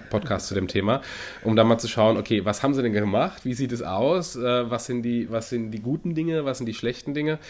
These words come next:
Ähm, und, und das nochmal zu analysieren. Und vielleicht genau mit, mit einem externen Gastspeaker, der, äh, dann uns das mal versucht zu erklären und wir challengen ihn.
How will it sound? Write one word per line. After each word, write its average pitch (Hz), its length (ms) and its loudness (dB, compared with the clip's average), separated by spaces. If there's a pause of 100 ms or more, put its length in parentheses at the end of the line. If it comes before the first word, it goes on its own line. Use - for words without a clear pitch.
(300)
Ähm, 113 480 2
und, 113 260 2
und 110 140 -2
das 113 120 0
nochmal 101 160 -2
zu - 120 -10
analysieren. 78 480 -10 (420)
Und 139 160 10
vielleicht 135 400 4
genau 123 500 6
mit, 123 300 2
mit 120 220 -2
einem 120 140 0
externen 117 440 -2
Gastspeaker, 117 640 -4
der, 110 400 2
äh, 107 160 0
dann 104 180 0
uns 104 140 -6
das 107 140 -6
mal 107 100 -4
versucht 110 300 -6
zu 104 80 -4
erklären 104 320 -2
und 101 140 -4
wir 98 100 -4
challengen 82 400 -6
ihn. 78 160 -12